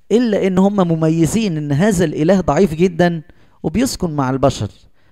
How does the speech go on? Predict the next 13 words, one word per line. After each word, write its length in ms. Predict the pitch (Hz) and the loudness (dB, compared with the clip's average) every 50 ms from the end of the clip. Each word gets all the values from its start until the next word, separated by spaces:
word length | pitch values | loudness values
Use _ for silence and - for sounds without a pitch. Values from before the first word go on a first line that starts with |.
| _ _ | _ _
يعني 320 | - 180 214 208 202 202 202 | -4 -2 -2 -2 -2 -2 -2
لعيبنا، 560 | 190 175 160 185 202 185 160 170 165 160 156 - _ _ _ - | 0 0 2 2 0 0 0 -2 -2 -2 -4 -6 _ _ _ -2
يعمل 220 | - 143 156 165 | -2 0 0 0
لنا 160 | 180 190 185 165 | -2 -4 -4 -4
شوية 260 | - - 170 165 160 - | -2 0 0 0 0 0
أشكال، 440 | 117 127 - - 156 151 147 143 | -4 -4 -2 0 0 0 2 0
يعمل 200 | 139 123 123 135 | 0 -2 -2 -2
لنا 160 | 143 156 160 147 | -2 -4 -4 -4
شوية 260 | - - 151 147 - - | -4 -2 -2 -2 -2 -2
مناظر، 440 | 123 120 131 143 143 120 135 131 - - - - - _ _ - | -2 -2 0 0 0 -2 -2 -4 -6 -10 -20 -20 -20 _ _ -8
إنما 240 | - 123 151 175 170 | -4 -2 0 0 0
إله، 360 | 143 107 139 156 180 180 147 | 0 0 0 2 2 2 0
إله 300 | 139 151 170 196 190 175 | 0 0 0 0 0 -2